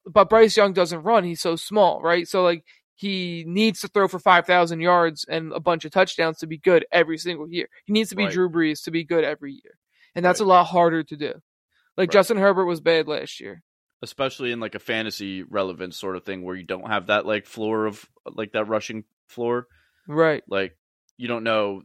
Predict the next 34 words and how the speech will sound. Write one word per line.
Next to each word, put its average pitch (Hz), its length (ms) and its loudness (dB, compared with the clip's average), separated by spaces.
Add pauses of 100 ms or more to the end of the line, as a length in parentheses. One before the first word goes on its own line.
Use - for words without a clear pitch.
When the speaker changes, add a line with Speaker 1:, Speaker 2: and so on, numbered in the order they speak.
(120)
Speaker 2:
like, 104 320 -6
what 104 240 -12
kind 107 180 -4
of 92 80 -8
value 98 340 -2
you're 95 160 -8
gonna 95 220 -10
get 95 140 -6
out 95 160 -2
of 90 100 -10
a 95 60 -8
young 98 200 -8
quarterback 95 420 -4
like 95 160 -8
that 90 200 -2
who 92 380 -8 (640)
isn't 107 320 -6
Drew 107 200 -10
Brees 98 420 -10
right 95 160 -2
off 90 160 -4
the 87 80 -14
bat, 90 320 -4
dude. 90 160 -8
It 92 80 -12
could 101 120 -20
be 104 80 -10
fucking 98 320 -8
Sam 95 260 -6
Darnold 92 400 -6
for 82 160 -8
all 82 100 -8
we 90 100 -14
know. 82 260 -12